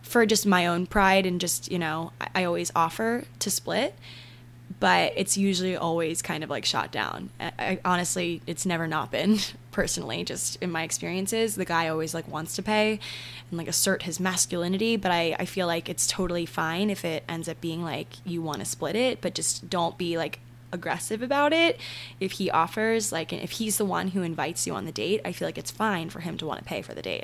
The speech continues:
I don't know. That's my personal take. Some people are gonna completely disagree with me, but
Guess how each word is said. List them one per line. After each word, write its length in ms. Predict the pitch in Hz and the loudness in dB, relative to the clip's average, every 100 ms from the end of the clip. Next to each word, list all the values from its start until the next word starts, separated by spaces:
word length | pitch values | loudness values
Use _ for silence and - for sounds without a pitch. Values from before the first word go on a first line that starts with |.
| - | -6
I 60 | |
don't 100 | 151 | -6
know. 140 | 50 - - - - - - - - | -6 -10 -16 -20 -20 -20 -20 -20 0
That's 220 | 247 262 | 8 8
my 80 | 233 | 8
personal 380 | 208 185 - 170 | 6 4 4 0
take. 240 | 180 165 | -2 -2
Some 160 | - 196 | 0 0
people 180 | 190 180 | 2 0
are 60 | |
gonna 180 | 170 170 | 0 -4
completely 400 | - 175 180 165 | -4 -6 -4 -4
disagree 300 | 165 - 160 | -4 -2 -2
with 120 | 156 | -2
me, 140 | 160 165 | -4 -4
but 240 | 165 160 | -4 -4